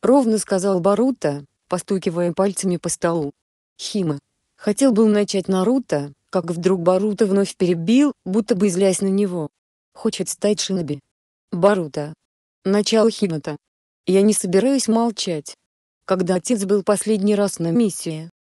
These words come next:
Когда он узнавал, как на самом деле обстоят дела у других в деревнях? Он хотя бы знает, что по-настоящему держит их шаткий мир между шиноби?»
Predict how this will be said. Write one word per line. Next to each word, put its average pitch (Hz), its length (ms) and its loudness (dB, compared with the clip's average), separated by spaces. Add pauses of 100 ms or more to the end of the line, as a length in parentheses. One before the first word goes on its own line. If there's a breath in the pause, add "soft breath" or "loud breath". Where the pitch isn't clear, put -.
(200)
Когда 208 280 2
он 240 160 6
узнавал, 196 420 0
как 185 200 -4
на 196 120 0
самом 185 360 0
деле 202 360 0
обстоят 214 480 0
дела 196 300 0
у 196 60 2
других 180 360 -2
в 165 60 -8
деревнях? 185 640 -2 (440)
Он 202 140 0
хотя 185 300 0
бы 185 100 2
знает, 202 340 0
что - 220 -4
по-настоящему 190 840 -2
держит 202 400 4
их 202 160 -2
шаткий 247 380 0
мир 226 260 4
между 175 340 -2
шиноби?» 196 560 0